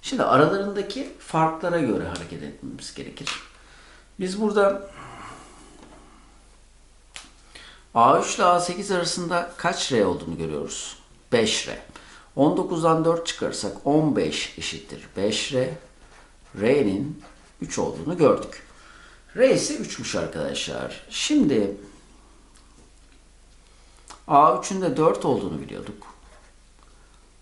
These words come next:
A sekiz, on dokuz. Onu da biliyoruz. Onları yazalım.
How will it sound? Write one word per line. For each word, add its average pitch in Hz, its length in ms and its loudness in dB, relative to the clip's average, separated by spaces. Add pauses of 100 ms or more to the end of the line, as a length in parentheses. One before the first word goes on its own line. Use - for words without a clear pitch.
(180)
A 139 220 10
sekiz, 208 540 -4 (100)
on 151 240 6
dokuz. - 480 -6
Onu 101 180 -4
da 85 100 -4
biliyoruz. - 640 -12
Onları 104 340 -4
yazalım. 53 500 -6